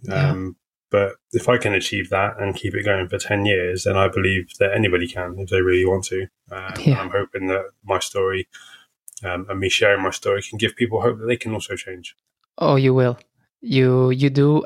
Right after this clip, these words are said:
Speaker 1: and, uh, you will. And, uh, also from my, from my side as well, from my show. So thank you so much, truly.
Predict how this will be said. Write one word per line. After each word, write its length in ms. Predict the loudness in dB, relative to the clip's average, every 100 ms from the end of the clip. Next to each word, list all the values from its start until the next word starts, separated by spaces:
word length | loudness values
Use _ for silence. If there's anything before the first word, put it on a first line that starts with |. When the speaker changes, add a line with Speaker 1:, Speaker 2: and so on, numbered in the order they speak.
| 0
Speaker 1:
and, 260 | 0 2
uh, 60 | 2
you 240 | 2 2
will. 320 | 2 2 0 -2
And, 360 | -2 -2 -2
uh, 380 | -2 -2 -4 -4 -8 -10 _ _ 0
also 320 | 2 2 0
from 240 | 2 2
my, 260 | 4 2 0
from 220 | 0 0
my 140 | 2 0
side 260 | 0 0
as 160 | 0 0
well, 180 | 0 0
from 220 | -2 0
my 140 | 0
show. 280 | 0 0 2
So 200 | 2 0
thank 360 | 0 -2 0 0
you 60 |
so 180 | 2 0
much, 300 | 0 -4 -6
truly. 380 | -2 0 -2